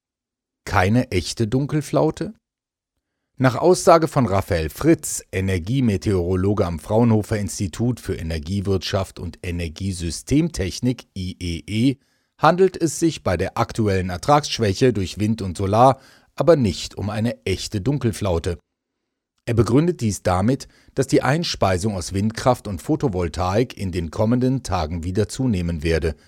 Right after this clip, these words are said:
so seine Prognose. Zitat: „Phasen wie die nun kommende sind nach unserer Einschätzung nicht sehr selten,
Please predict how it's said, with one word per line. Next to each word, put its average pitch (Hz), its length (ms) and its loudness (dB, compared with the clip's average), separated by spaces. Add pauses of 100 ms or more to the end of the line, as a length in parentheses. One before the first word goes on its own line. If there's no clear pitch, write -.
(120)
so 87 240 -4
seine 82 320 -2
Prognose. 98 600 -2 (880)
Zitat: 98 560 -4 (840)
„Phasen 143 600 4
wie 120 100 0
die 113 220 0
nun 127 280 2
kommende 143 480 4 (220)
sind 160 240 0
nach 151 160 4
unserer 110 460 4
Einschätzung 104 600 0
nicht 98 300 -2
sehr 117 160 4
selten, 123 480 2